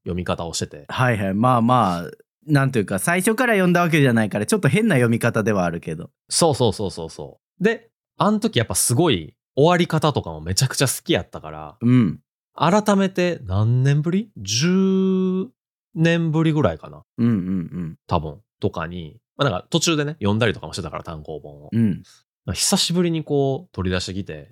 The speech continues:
Speaker 1: 十年ぶりぐらいにこう読んで、あ、なんかやっぱここが好きやってんなみたいなところをね、こうメモってたんですよ、いろいろ。
Speaker 2: はいはい。まあ、思い出とともにね。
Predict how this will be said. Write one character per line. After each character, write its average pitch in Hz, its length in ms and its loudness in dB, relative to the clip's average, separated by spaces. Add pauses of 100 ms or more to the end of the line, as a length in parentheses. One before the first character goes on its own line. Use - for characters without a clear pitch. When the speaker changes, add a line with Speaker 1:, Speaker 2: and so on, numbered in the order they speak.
Speaker 1:
十 151 300 2
年 156 180 2
ぶ 143 80 2
り 143 80 2
ぐ 139 80 0
ら 92 120 2
い 73 60 -12
に 71 80 -20
こ 69 320 -20
う - 420 -16
読 90 180 0
ん 87 60 -6
で、 90 340 -6 (520)
あ、 104 120 2
な 123 100 4
ん - 20 -2
か 104 60 0
や 98 60 2
っ - 20 0
ぱ 92 60 -4
こ 123 120 -6
こ 190 120 2
が 156 100 4
好 - 100 -2
き 165 100 -2
や 147 80 2
っ - 100 -10
て 123 120 0
ん 110 120 -2
な 123 320 0
み 123 80 -4
た 104 100 2
い - 20 2
な 90 100 -2
と - 80 -8
こ 95 120 -4
ろ 87 160 -4
を 85 60 -8
ね、 87 160 -12
こ 104 240 0
う 113 60 -2
メ 135 80 4
モ 170 140 2
っ 165 60 -8
て 151 100 0
た 95 140 0
ん 80 60 -12
で - 60 -16
す - 100 -12
よ、 80 80 -14
い 87 60 -12
ろ 85 180 -10
い 80 40 -12
ろ。 80 100 -14
Speaker 2:
は 110 200 0
い 95 40 -4
は 98 80 -6
い。 98 40 -4
ま 104 120 -2
あ、 - 20 0
思 135 280 4
い 135 80 4
出 131 120 2
と 117 120 0
と 131 120 2
も 135 140 4
に 123 140 2
ね。 175 300 -2